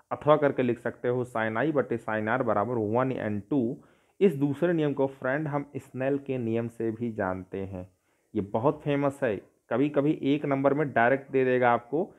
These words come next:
स्नेल का नियम बताइए। तो यही जो प्रकाश के अपवर्तन का दूसरा नियम है फ्रेंड,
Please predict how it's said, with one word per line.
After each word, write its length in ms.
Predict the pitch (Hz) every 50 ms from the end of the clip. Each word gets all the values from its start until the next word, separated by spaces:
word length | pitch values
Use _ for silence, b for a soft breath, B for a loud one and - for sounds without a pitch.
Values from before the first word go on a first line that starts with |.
| b b b b b
स्नेल 400 | - - - - 131 143 156 160
का 160 | 151 156 147
नियम 320 | 143 135 131 131 139 143 139
बताइए। 520 | 131 135 - 120 110 107 107 120 147 202 - B B B B B -
तो 60 | 135
यही 200 | 127 127 120 160
जो 120 | 175 175 180
प्रकाश 440 | - 165 147 - 143 147 156 151 -
के 140 | - 156 151
अपवर्तन 500 | 139 - - - 127 127 123 - 151 151
का 120 | 147 151 143
दूसरा 400 | 127 123 123 123 - - 160 170
नियम 260 | 170 160 156 147 143
है 60 | 135
फ्रेंड, 380 | 135 - - 127 120 123 143